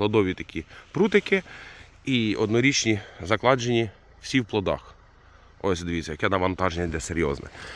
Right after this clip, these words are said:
Коротше, та ситуація така. Якщо у вас стара абрикос, яка попускала такі жировики, яких в мене немає, але я вам зараз наведу приклад. Е, якщо вона попускала жировики, ви просто зрізаєте,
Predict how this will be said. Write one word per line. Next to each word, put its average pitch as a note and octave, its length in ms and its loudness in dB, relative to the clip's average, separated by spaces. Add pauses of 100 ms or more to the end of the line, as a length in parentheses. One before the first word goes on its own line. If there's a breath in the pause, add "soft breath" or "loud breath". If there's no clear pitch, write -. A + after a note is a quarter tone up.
(140 loud breath)
Коротше, A#2+ 440 6 (400 loud breath)
та G2 120 -2
ситуація D3 500 4
така. A2+ 240 0
Якщо F#2+ 200 2
у F3 40 6
вас E3+ 140 4
стара E3+ 540 4 (300 loud breath)
абрикос, D#3+ 720 4 (160)
яка B2 300 6
попускала C3 580 4
такі - 200 -2
жировики, C#3 640 6 (440 loud breath)
яких G#2+ 280 4
в - 20 2
мене A2 220 8
немає, A#2+ 380 8
але G#2+ 200 8
я A2+ 100 10
вам A2+ 160 6
зараз A2+ 220 4
наведу A2+ 300 2
приклад. G2 360 2 (1160 loud breath)
Е, G2 560 4
якщо A2 220 4
вона C#3 140 8
попускала B2 440 4
жировики, A2 480 4
ви C3 120 8
просто D3+ 420 6 (340 loud breath)
зрізаєте, A2 840 6